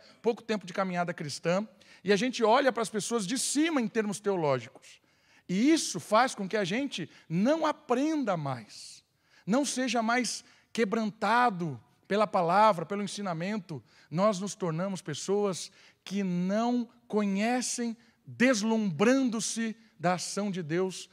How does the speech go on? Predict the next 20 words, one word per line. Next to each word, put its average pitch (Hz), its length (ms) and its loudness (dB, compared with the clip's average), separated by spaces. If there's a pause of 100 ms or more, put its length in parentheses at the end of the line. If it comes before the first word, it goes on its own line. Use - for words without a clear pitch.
(140)
no 160 100 -2
meio 165 240 0
do 156 80 -8
seu 156 220 -8
povo, 165 520 -4 (180)
no 143 60 -6
meio 151 180 -2
dos, - 300 -14
dos 139 180 -10
pequeninos. 135 840 -8 (400)
E 160 80 -2
muitos 196 460 2
dos 143 160 -8
fariseus 147 720 -4 (300)
estavam 170 500 -2
cegos, - 1080 -6 (560)
não 220 200 0
só 214 200 2
por 185 220 -2
poder, 123 420 -6